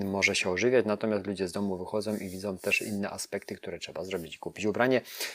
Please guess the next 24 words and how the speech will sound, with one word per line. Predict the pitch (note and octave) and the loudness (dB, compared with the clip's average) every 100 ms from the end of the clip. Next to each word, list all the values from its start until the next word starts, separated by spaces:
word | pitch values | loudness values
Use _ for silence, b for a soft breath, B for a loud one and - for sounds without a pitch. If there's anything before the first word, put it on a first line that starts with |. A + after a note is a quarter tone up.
| - | -4
y, | G#2+ G#2+ G#2 | 4 8 8
świe-, | G2+ - - A2 A2 G#2 G#2 | 6 2 6 8 8 4 6
y, | |
letnie. | G#2 A2 - A2+ G#2+ B B B B _ _ _ - _ - - _ _ _ _ _ | 8 6 4 2 0 B B B B _ _ _ -20 _ -20 -20 _ _ _ _ _
Dlatego | - A2 G2+ | -2 2 2
może | G2 F#2+ | 2 0
w | |
tej | - A2 | 4 6
branży | G2+ G2+ G2+ F#2+ | 6 2 2 2
jest | F2+ F2+ - | 0 -2 -2
większy | G2 F2+ F#2+ A#2 - G#2 F#2+ G2+ | -4 -2 2 4 4 2 0 -2
ruch. | G#2+ G2+ A2+ D#3 - B B B - C3+ C#3+ C#3+ D3 C#3+ | -4 8 10 10 6 B B B -6 -2 0 0 0 4
Natomiast, | D3+ D3+ - - D#3 C#3+ C3+ B2+ | 6 6 4 4 6 8 6 6
no, | C#3+ | 4
to | B2+ | 6
musi | B2 A2 A#2 | 6 4 4
się | A2 | 6
jak | A2+ G#2 - | 6 6 4
w | - | 2
każdej | B2+ A#2+ A2 G#2 | 6 8 8 6
porze | - G#2+ G2 G2+ - _ _ _ - - - _ _ _ _ | 6 4 6 2 0 _ _ _ -20 -20 -20 _ _ _ _
przejściowej | - - C3+ D#3 - - C#3 G#2 A2 A2+ B _ | 2 8 10 10 6 10 10 12 8 6 B _
unormować, | - C#3 D3 C#3+ D3 D3+ F#2 D2 - - | 4 8 10 10 10 8 8 4 0 -4
czyli, | G2 E2 | -2 -2